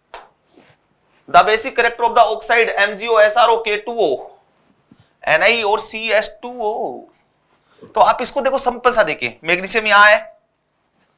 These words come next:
फिर उसके बाद मैग्नीशियम से आगे नीचे आपके पास कैल्शियम है, स्ट्रोंशियम है, इधर आपके पास,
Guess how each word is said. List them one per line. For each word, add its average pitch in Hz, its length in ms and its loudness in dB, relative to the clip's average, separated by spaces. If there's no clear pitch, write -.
फिर 170 80 -2
उसके 180 160 -4
बाद 196 200 6
मैग्नीशियम 196 440 -8
से 208 140 -4
आगे 180 260 0
नीचे 196 240 -4
आपके 180 200 2
पास 180 240 0
कैल्शियम 180 460 0
है, - 340 0
स्ट्रोंशियम 208 640 0
है, - 320 0
इधर 175 180 2
आपके 196 280 4
पास, 180 400 4